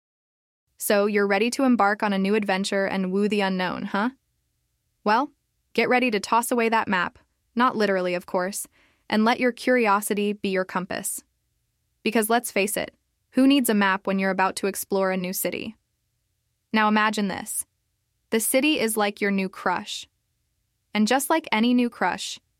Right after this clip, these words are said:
you want to get to know it inside and out. So, take the advice of matchmaker extraordinaire Amy Anderson, or as some call her, the Silicon Valley Cupid. She says,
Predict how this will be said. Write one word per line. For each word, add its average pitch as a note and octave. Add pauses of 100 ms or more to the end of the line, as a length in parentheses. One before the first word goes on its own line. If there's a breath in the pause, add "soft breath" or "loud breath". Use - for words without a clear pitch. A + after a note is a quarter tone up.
(140)
you G#3+
want A#3
to B3+
get A3+
to A3+
know G3
it F3+
inside G3+
and F#3
out. - (920)
So, G#3+ (360)
take C4+
the D#4+
advice G#3+
of F#3+
matchmaker G#3
extraordinaire G3
Amy G3
Anderson, F#3+ (420)
or G#3
as G3
some C4
call F3+
her, F#3 (360)
the G#3
Silicon A#3+
Valley F#3+
Cupid. F#3 (400)
She -
says, A3